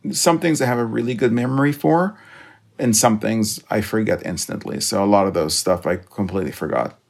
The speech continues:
There's no point carrying that baggage, I guess. If it's funny, I might remember it, but,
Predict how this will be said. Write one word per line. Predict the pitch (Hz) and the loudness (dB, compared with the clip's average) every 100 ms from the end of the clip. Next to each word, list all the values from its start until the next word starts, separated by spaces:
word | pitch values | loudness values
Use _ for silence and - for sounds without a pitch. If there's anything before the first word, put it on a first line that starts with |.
| - | -6
There's | 107 | -2
no | 120 | 0
point | 113 113 107 | 0 2 0
carrying | 107 107 95 71 | 0 -2 -2 -2
that | - - | -2 -2
baggage, | - - - - | -2 -2 -4 -6
I | 55 | -4
guess. | - - - - - | -4 -4 -8 -16 -12
If | - | 0
it's | 123 - | 0 0
funny, | - 127 139 | 0 2 2
I | 139 | 2
might | 147 143 | 0 2
remember | 147 143 147 156 | 2 2 4 4
it, | 165 - - - - | 2 -4 -20 -18 -10
but, | 107 104 101 | 2 2 2